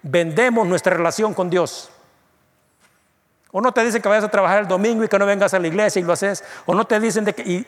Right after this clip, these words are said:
entonces, ¿dónde está el lugar que le corresponde a Dios? Y muchos se alejan de la iglesia por eso. Es por avaricia, es por este tipo de codicia. Y es fácil de decir, "Este fue codicioso, hizo tal cosa", pero a veces nosotros lo reflejamos con nuestra actitud y con nuestros actos.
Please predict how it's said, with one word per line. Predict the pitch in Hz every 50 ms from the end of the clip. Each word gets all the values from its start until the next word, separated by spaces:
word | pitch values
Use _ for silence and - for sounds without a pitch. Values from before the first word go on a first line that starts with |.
| - -
entonces, | 175 156 - - 240 247 214 226 196
¿dónde | 247 240 226
está | - - 240
el | 233
lugar | 226 220 196 226 226 220 220
que | 214 190
le | 190 180
corresponde | 185 180 170 151 - 196 208 202 180 180
a | 175
Dios? | 196 226 226 196 - -
Y | 202 185
muchos | 202 269 294 294 - - 202 147
se | 185
alejan | 185 196 226 208 196
de | 202 196 185
la | 170
iglesia | 170 190 208 190 196 185
por | 170 185 220
eso. | 247 - - - 127 - - - - - - - - - - - -
Es | 208 247 -
por | - 254 240 226
avaricia, | 208 180 165 156 165 233 269 269 208 - 214
es | 220 214
por | - 214 220
este | 220 - 190
tipo | - 254 226 - 233 208
de | 196 -
codicia. | - 160 175 233 254 202 - 208 190 - - - -
Y | 185 214
es | 233 - -
fácil | 233 254 240 196 240 214
de | 208 202
decir, | 185 151 247 220 214
"Este | 233 226 - 240 -
fue | 240 233
codicioso, | - 240 226 208 185 - 226 254 254 214 - 214 220
hizo | 214 196 220
tal | - 208 196 170
cosa", | - 226 247 262 196 196 190 175 - - - - -
pero | - 190 190
a | 190
veces | 202 240 220 240 226
nosotros | 226 190 185 220 208 240 233
lo | 220
reflejamos | 202 196 202 170 - 185 160 131 - 220 226 220 202 196 -
con | - 185 180
nuestra | 180 156 - 180 -
actitud | - - 180 160 - 220 233 220
y | -
con | - 175
nuestros | 170 165 160 - 165 - -
actos. | 233 220 - - - - - -